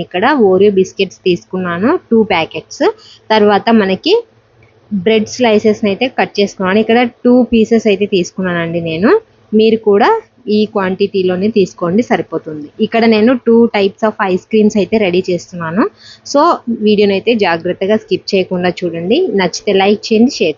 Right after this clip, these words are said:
చేయండి. ఇప్పుడైతే మనము బ్రెడ్ కొద్దిగా మెత్తగా ఉంటుంది కదా మనకి. So, మనం ఏం చేసుకోవాలంటే ఒక ప్యాన్‌లో వాటిని హీట్ చేసుకున్నామంటే కొంచెం డ్రైగా అవుతుంది, గట్టిగా అవుతుందండి. దీన్ని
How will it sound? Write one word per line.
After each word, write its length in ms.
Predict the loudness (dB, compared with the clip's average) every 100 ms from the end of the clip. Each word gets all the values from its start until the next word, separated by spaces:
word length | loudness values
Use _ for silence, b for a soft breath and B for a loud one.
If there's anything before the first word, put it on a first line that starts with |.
| -8
చేయండి. 280 | -14 -14 -16 _ b b -2
ఇప్పుడైతే 320 | 0 0 2 2
మనము 280 | 2 2 2 0
బ్రెడ్ 260 | -2 -2 0 0
కొద్దిగా 300 | 0 0 -2
మెత్తగా 320 | -4 -4 -2 0
ఉంటుంది 280 | -2 -4 -4 -2
కదా 120 | -4 -6
మనకి. 320 | -8 -4 -4 -6 b b -6
So, 100 | 0 0 0 -2 0
మనం 220 | 4 4 4
ఏం 100 | 2 2
చేసుకోవాలంటే 600 | -2 -2 -2 -2 -4 -6 -4
ఒక 120 | -6 -4
ప్యాన్‌లో 420 | -2 0 2 2 2
వాటిని 360 | 0 0 0 0 2
హీట్ 240 | 2 2 0
చేసుకున్నామంటే 720 | -2 -2 -6 -4 -6 -4 -2 2
కొంచెం 240 | 2 2 2
డ్రైగా 380 | 0 0 2 2 0
అవుతుంది, 340 | -4 -4 -4 -4
గట్టిగా 340 | -6 -2 0 0
అవుతుందండి. 540 | -2 -8 -18 -10 -4 -4 B B -4 2
దీన్ని 220 | 4